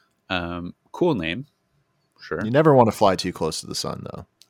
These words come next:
Speaker 1: That's true. Um,
Speaker 2: Some people who should maybe call their mom might have in some ways. <laughs>
Speaker 1: Yeah.
Speaker 2: Uh, <laughs>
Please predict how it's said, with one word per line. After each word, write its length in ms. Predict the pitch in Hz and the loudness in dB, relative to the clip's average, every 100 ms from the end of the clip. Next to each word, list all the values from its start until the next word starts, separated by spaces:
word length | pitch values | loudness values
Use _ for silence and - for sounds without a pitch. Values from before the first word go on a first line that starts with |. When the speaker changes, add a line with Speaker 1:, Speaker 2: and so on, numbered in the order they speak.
| _ | _
Speaker 1:
That's 200 | 98 98 | -8 -8
true. 320 | - - 143 120 _ _ _ - | -8 -4 -4 -4 _ _ _ -8
Um, 200 | 95 95 | -6 -2
Speaker 2:
Some 220 | 123 131 | 0 2
people 560 | 135 127 131 123 113 - _ - - _ _ _ _ _ _ | 2 2 2 2 0 -6 _ -20 -20 _ _ _ _ _ _
who 120 | 107 104 | -6 -4
should 200 | - 107 | -2 0
maybe 240 | 107 101 | 0 0
call 220 | - 104 | 2 2
their 140 | 95 87 | 2 0
mom 280 | 92 85 | 0 0
might 180 | 80 82 | -4 -6
have 400 | 85 76 60 - _ - | -8 -10 -10 -14 _ -16
in 100 | - | -14
some 240 | - 80 76 | -10 -10 -8
ways. 380 | 69 67 - - _ _ - | -8 -8 -10 -14 _ _ -20
<laughs> 60 | - 196 - _ _ _ _ _ - - - - - - - _ - 101 | -18 -16 -20 _ _ _ _ _ -20 -20 -20 -20 -20 -20 -20 _ -16 -6
Speaker 1:
Yeah. 220 | 95 87 - - | -6 -6 -12 -12
Speaker 2:
Uh, 200 | 110 110 - | -8 -8 -6
<laughs> 180 | - | -6